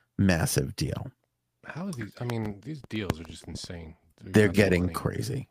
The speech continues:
Speaker 1: Yeah, they're getting crazy. Um, there was, okay, so now this is an alleged, here's the alleged part. There is a text message floating around. I don't believe this has been confirmed at all,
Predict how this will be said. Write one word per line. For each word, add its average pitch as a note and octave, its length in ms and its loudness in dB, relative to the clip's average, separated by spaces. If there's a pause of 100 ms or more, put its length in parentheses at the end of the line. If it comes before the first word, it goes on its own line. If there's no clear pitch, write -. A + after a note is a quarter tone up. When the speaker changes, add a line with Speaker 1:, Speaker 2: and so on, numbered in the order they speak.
Speaker 1:
Yeah, D#2+ 180 4
they're D#2+ 120 4
getting - 300 -2
crazy. C#3 440 -8 (1300)
Um, F#2+ 500 6 (400)
there A#2+ 300 10
was, A2+ 540 8
okay, G#2+ 300 8
so - 140 6
now A2+ 200 8
this D3 280 6
is C3 420 8
an A2 100 10
alleged, G2 640 4 (760)
here's C3 320 8
the A#2 120 8
alleged F#2+ 520 6
part. D2+ 320 -2 (380)
There A#2+ 240 8
is C#3 120 6
a C3+ 140 6
text F#3 400 2
message - 540 -2 (1800)
floating C3 460 6
around. G2+ 320 8
I - 100 8
don't C3+ 300 6
believe B2+ 240 6
this A2+ 140 6
has A2 80 4
been G2+ 200 4
confirmed G2+ 460 6
at F#2+ 60 6
all, F#2 300 6